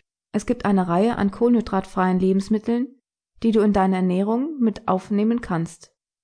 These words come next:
Nahrungsmittel, die komplett kohlenhydratfrei sind, sind unter anderem Wasser und Öl.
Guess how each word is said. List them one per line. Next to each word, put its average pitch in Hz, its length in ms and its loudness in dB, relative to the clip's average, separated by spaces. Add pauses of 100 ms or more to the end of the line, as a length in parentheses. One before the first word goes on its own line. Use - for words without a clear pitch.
(380)
Nahrungsmittel, 247 680 2
die 220 120 -2
komplett 208 460 -2
kohlenhydratfrei 190 800 0
sind, 175 320 -4 (320)
sind 196 200 -2
unter 202 200 0
anderem 196 400 2
Wasser 226 500 0
und 233 160 -2
Öl. 175 420 0